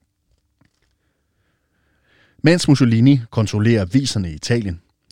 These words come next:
er dækningen i de udenlandske aviser blandet. Der er kritik af det fascistiske regime, men der er også begejstring og ros for afviklingen af slutrunden.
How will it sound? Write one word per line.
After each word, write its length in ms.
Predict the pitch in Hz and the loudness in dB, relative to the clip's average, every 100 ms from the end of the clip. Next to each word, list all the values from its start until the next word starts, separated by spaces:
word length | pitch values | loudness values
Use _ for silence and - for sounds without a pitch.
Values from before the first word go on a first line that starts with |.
| - | -14
er 60 | |
dækningen 460 | - 143 139 120 98 | -2 -2 0 -2 -2
i 40 | |
de 140 | 95 98 | -6 -2
udenlandske 460 | 127 127 98 - | 0 0 -2 -4
aviser 440 | 92 104 110 92 - - | -6 -4 -6 -8 -10 -10
blandet. 320 | 92 82 - _ _ _ _ _ _ _ _ _ _ _ _ - | -8 -8 -10 _ _ _ _ _ _ _ _ _ _ _ _ -6
Der 60 | |
er 40 | 95 | -6
kritik 420 | - - 131 120 | -6 -2 -2 -2
af 80 | 101 | -6
det 100 | 87 | -6
fascistiske 600 | 92 - 110 - - - | -8 -6 -8 -8 -12 -10
regime, 420 | 85 - 98 120 - _ _ _ _ _ _ _ _ _ _ | -8 -4 -4 -4 -10 _ _ _ _ _ _ _ _ _ _
men 160 | 110 110 | 0 0
der 60 | 95 | 0
er 40 | |
også 220 | 95 120 | -2 -4
begejstring 560 | 107 - 98 92 107 82 - | -6 -6 -6 -6 -10 -10 -12
og 160 | - | -4
ros 420 | - 143 - - - | 0 0 -4 -14 -14
for 140 | - - | -12 -6
afviklingen 560 | 101 104 98 90 82 | -4 -2 -2 -4 -10
af 60 | - | -10
slutrunden. 540 | 104 90 80 - 98 | -12 -12 -14 -18 -20